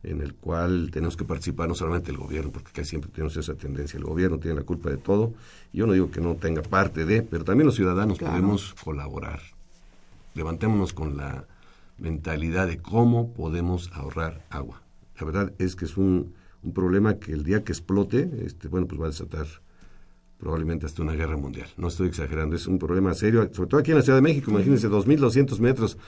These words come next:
Speaker 1: sobre el nivel del mar y hay que subir agua. Y después hay que sacarla, ¿no? Entonces, este, cuidemos el agua.
Speaker 2: Desde luego, desde luego. Bien, ahora, eh, tengo mucho gusto en presentarles a la doctora Idalia Flores de la Mota. Ella es el premio Sor Juana Inés de la Cruz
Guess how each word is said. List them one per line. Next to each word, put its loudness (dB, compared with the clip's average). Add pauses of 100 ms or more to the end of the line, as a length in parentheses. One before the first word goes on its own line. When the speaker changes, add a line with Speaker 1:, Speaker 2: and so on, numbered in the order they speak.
(180)
Speaker 1:
sobre 4
el 4
nivel 6
del 6
mar 2
y -4
hay 0
que -6
subir 0
agua. -4 (380)
Y -2
después 2
hay 4
que -6
sacarla, -2 (160)
¿no? 6
Entonces, 4
este, -2 (960)
cuidemos 10
el 0
agua. -8 (100)
Speaker 2:
Desde 2
luego, 2 (120)
desde 4
luego. 2 (400)
Bien, 8
ahora, 4
eh, 6
tengo 6
mucho 6
gusto 2
en 2
presentarles 0
a 0
la 0
doctora 0
Idalia 2
Flores 2
de -4
la 0
Mota. 2 (360)
Ella 4
es -2
el -2
premio 6
Sor -2
Juana 4
Inés -4
de -2
la -2
Cruz -2